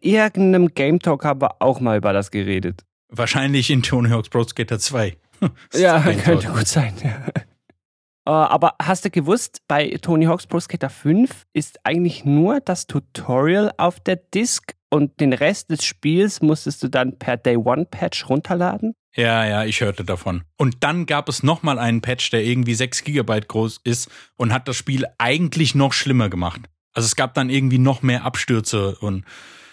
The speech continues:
Speaker 2: also, also wie sowas geht, frage ich mich halt auch, weil ich hab mir da ein zwanzig Minuten Video angeguckt. Ich weiß jetzt nicht mehr was, das war sogar auf Deutsch und das, äh, da, da ist er auf ziemlich viel eingegangen.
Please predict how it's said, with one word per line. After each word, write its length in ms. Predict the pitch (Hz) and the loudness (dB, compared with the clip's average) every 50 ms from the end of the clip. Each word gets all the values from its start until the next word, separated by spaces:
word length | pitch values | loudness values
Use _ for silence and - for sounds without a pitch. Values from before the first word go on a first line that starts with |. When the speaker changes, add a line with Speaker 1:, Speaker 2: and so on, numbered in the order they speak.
| _ _ _ _ _ _ _ _ _ _ - | _ _ _ _ _ _ _ _ _ _ -4
Speaker 2:
also, 260 | 127 135 123 151 151 | -2 0 0 0 0
also 240 | 139 151 135 127 120 | 0 -2 -4 -4 -4
wie 60 | 139 | 0
sowas 400 | 123 147 170 180 202 175 - - | 4 4 4 4 4 0 0 -2
geht, 200 | - 156 156 143 | -2 -2 -2 -2
frage 240 | - 156 139 139 131 | -2 -2 -2 -2 -2
ich 80 | 120 | -4
mich 140 | - 139 117 131 | -4 -2 -2 0
halt 80 | 123 | 0
auch, 160 | 120 127 123 | 0 0 0
weil 80 | - 123 | 0 -2
ich 80 | 113 139 | -2 -2
hab 80 | 127 | -2
mir 140 | 139 135 123 | -2 -2 0
da 120 | 123 123 | 0 0
ein 120 | 120 117 113 | 0 -2 -2
zwanzig 340 | - 135 131 123 127 117 - | -2 -2 -2 -2 -2 0 2
Minuten 380 | 131 127 131 131 123 - 123 | 2 4 4 2 2 0 0
Video 240 | 120 120 120 120 117 | 0 2 2 0 0
angeguckt. 520 | 117 117 113 117 113 - - 123 123 - | 0 -2 -2 -4 -4 -2 -2 -4 -4 -4
Ich 240 | - 117 - - - | -8 -6 -6 -6 -6
weiß 220 | - 110 95 87 - | -4 -4 -4 -4 -6
jetzt 160 | 98 87 - | -8 -6 -6
nicht 160 | 98 87 - | -8 -6 -6
mehr 140 | 95 90 85 | -6 -6 -4
was, 160 | 92 92 - | -4 -4 -4
das 120 | - 95 | -6 -4
war 120 | - 113 107 | -2 -2 -2
sogar 180 | 107 98 101 | -2 -2 -4
auf 120 | 92 85 - | -4 -4 -4
Deutsch 300 | - 107 101 101 - - | -2 -2 -2 -2 -4 -6
und 140 | 107 92 98 | -6 -6 -6
das, 160 | 98 - - | -8 -6 -8
äh, 420 | 104 - - - 71 - 64 65 | -10 -10 -12 -16 -16 -16 -18 -16
da, 220 | 69 - 98 101 104 | -12 -8 -8 -6 -4
da 160 | - 113 110 | -4 -2 -2
ist 120 | 117 110 | 0 0
er 80 | 131 123 | 0 -2
auf 100 | 110 - | -2 -2
ziemlich 260 | - 151 139 127 120 | 0 0 2 2 0
viel 220 | - - 139 131 | 0 -2 -2 -2
eingegangen. 640 | 113 120 123 135 123 117 104 117 110 113 117 113 - | 0 0 0 0 -2 -2 -2 0 0 0 -2 -2 -6